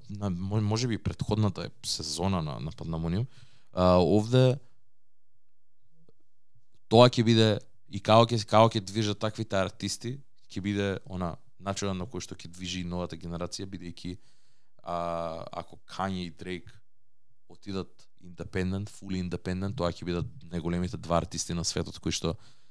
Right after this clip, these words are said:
идат independent и као ќе покажат среден прст на продуцентските куки и мислам дека ќе има моментум, може би не дека, не дека целата,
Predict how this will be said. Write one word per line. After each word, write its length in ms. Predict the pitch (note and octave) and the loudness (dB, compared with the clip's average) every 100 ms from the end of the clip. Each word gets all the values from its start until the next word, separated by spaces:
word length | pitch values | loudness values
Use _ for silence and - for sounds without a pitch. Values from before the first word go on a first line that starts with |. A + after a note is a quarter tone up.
| - - | -16 -4
идат 240 | G2 F#2 - | 4 4 4
independent 640 | E2+ E2+ - F2+ F2 E2 | 0 0 4 4 4 0
и 80 | E2+ | -2
као 320 | - E2+ E2 | 0 2 4
ќе 200 | E2 - - | 2 -2 4
покажат 380 | E2 D#2+ D#2+ - | 4 4 0 0
среден 260 | E2+ D#2+ - | 2 0 2
прст 260 | E2+ - | 0 0
на 160 | - D#2+ | -2 -2
продуцентските 600 | - E2 E2 F2 F2 E2 | -2 -4 0 0 2 0
куки 360 | - A2 F#2+ G2+ | -2 -6 -8 -6
и 40 | |
мислам 300 | F#2+ F2+ F#2 | -4 -4 -4
дека 300 | F2+ E2+ F#2 A2+ - - - - - - - - - - - - - - - - - - - | -4 -2 0 -2 -6 -16 -14 -14 -14 -16 -16 -16 -16 -16 -16 -16 -16 -16 -18 -16 -16 -16 0
ќе 240 | - G#2 G2 A2+ - | 10 10 10 4 2
има 240 | C3 A#2 | 6 8
моментум, 520 | A2+ G2+ G2+ A2 A#2 | 6 4 4 4 2
може 200 | G2 E2+ | 0 0
би 60 | E2+ | 0
не 120 | D#2+ | -2
дека, 300 | D#2 E2+ E2 | -2 -6 -4
не 100 | E2 | -2
дека 200 | E2 E2 | 0 -2
целата, 440 | - - F#2+ F#2+ | 0 4 4 6